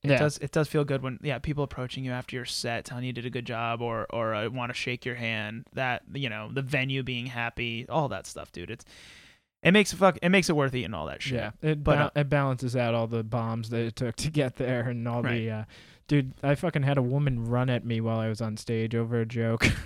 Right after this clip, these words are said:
Speaker 2: <laughs>
Speaker 1: Holy shit.
Speaker 2: Yeah, the Make-A-Wish joke. She ran, <laughs>
Speaker 1: Yeah.
Speaker 2: she ran at me. She, uh, she gets, uh, gets up to me. She was like, "I, I was a Make-A-, or I work for Make-A-Wish. We're a great foundation.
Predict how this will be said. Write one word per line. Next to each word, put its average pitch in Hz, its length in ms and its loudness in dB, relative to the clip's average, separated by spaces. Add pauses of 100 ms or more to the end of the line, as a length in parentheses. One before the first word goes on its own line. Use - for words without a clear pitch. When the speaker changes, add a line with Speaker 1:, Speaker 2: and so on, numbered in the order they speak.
(140)
Speaker 2:
<laughs> - 300 0
Speaker 1:
Holy 139 440 4
shit. 120 500 0
Speaker 2:
Yeah, 127 300 4
the 165 100 6
Make-A-Wish 135 520 4
joke. 117 320 0 (340)
She - 120 0
ran, 151 240 10 (120)
<laughs> - 80 0
Speaker 1:
Yeah. 214 440 10 (100)
Speaker 2:
she 196 280 8
ran 185 240 8
at 185 140 6
me. 175 100 6
She, 165 240 4
uh, 143 400 6 (160)
she 151 160 -4
gets, 156 260 6
uh, 147 400 0
gets 156 240 6
up 160 160 8
to 165 80 2
me. 160 180 6
She 165 140 0
was 151 140 4
like, 143 160 6 (520)
"I, 175 420 10
I 156 400 8
was 165 180 10
a 160 40 8
Make-A-, 170 540 10
or 139 420 6 (360)
I 151 160 8
work 170 260 10
for - 140 6
Make-A-Wish. 165 640 8
We're 160 220 10
a 147 60 8
great 160 360 6
foundation. 156 920 6